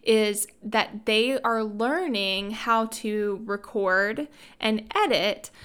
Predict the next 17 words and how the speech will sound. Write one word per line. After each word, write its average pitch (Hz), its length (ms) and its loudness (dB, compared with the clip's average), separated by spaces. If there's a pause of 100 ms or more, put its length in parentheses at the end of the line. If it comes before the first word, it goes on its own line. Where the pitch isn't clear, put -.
(140)
but 226 160 0
it 240 160 4
is 220 220 4
much 269 640 2
simpler 196 540 0
to 214 160 -8
just 208 420 -2
edit 214 280 -4
the - 120 -8
audio 233 640 -4
and 233 200 -4
to 226 120 -4
not 190 360 -2
have 208 240 -4
that 190 320 -4
video 185 400 -2
component. - 840 -14